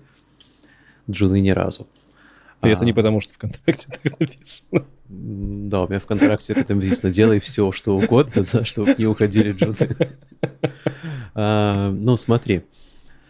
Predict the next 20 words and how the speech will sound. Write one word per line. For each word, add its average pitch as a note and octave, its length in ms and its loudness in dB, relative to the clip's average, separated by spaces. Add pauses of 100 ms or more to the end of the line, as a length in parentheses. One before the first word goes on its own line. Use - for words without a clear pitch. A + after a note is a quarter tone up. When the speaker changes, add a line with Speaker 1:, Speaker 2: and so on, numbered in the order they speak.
(260)
Speaker 1:
А, G2+ 520 0
во-первых, B2+ 500 0
как - 200 -6
правило, B2 380 2
у G2 80 2
меня G#2 440 2
люди G#2 240 2
в G2+ 60 -10
джунах G#2 340 0
надолго G2 340 4
не F#2+ 80 2
задерживались, A#2 680 2
да, A2+ 180 2
но G2 280 0
Speaker 2:
Мгм. A2+ 220 6
Speaker 1:
я E3 60 4
считаю, F2+ 440 -4
что - 240 -16
год F#2+ 500 -2
там... F2 500 -10